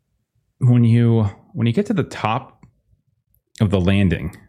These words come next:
there's a little, well, there's a light on up there. It looks like somebody had let, you know, left a light on, and you can see staring at you is your mother, specifically your mother's face, as there on the wall of the landing is a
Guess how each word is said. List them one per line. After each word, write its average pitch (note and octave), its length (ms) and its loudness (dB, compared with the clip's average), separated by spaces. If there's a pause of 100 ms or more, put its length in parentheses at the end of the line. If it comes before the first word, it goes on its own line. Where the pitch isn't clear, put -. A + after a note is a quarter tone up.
there's F2+ 260 -2
a F#2+ 60 2
little, G#2 300 2
well, G2 180 0
there's F2+ 180 0
a F#2 60 0
light F#2 380 -2
on F#2 200 0
up E2 160 -6
there. D#2+ 180 -2
It C#2 60 -4
looks F#2+ 180 -4
like E2+ 120 -4
somebody F2 440 -2
had G2 280 -2
let, D#2+ 420 -4 (240)
you F#2+ 100 -2
know, D#2+ 60 -2
left E2+ 260 -4
a E2+ 40 0
light D#2 260 -4
on, C#2+ 340 -4 (220)
and F#2 140 4
you G2 80 2
can G#2 140 4
see G2+ 200 0
staring G#2 600 -2
at - 140 -8
you - 240 -12 (880)
is F2 120 2
your E2+ 120 0
mother, E2 520 -4 (1000)
specifically A#2+ 680 0
your F2 140 0
mother's E2 320 -2
face, - 480 -8 (460)
as E2+ 220 -2
there G#2 240 2
on G#2 140 2
the G2 80 2
wall F2+ 420 0
of F2 80 -4
the F2 60 -2
landing E2 640 -2
is F2 160 -2
a E2 120 -6